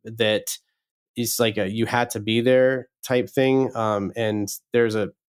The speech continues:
I call it the Alpha Omicron Lambda fraternity. Like, we just, that there's this sort of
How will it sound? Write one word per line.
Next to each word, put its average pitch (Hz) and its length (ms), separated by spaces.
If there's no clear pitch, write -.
I 120 80
call 165 240
it 156 100
the 123 200
Alpha 120 280
Omicron 117 460
Lambda 107 280
fraternity. 98 800
Like, 95 220
we 104 120
just, 110 300
that 101 180
there's 110 240
this 107 340
sort 143 300
of 107 480